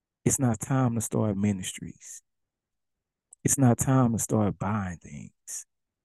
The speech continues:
It's time to just get obedient to what God wants from you.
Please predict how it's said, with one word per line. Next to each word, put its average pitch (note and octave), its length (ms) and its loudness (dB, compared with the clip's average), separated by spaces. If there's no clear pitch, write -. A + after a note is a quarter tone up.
It's - 160 2
time C3+ 320 2
to G#2+ 80 2
just - 420 -2
get G#2+ 300 2
obedient G#2 720 0
to - 160 2
what A#2+ 360 0
God A2 440 -2
wants G#2 320 0
from - 220 -8
you. - 200 -14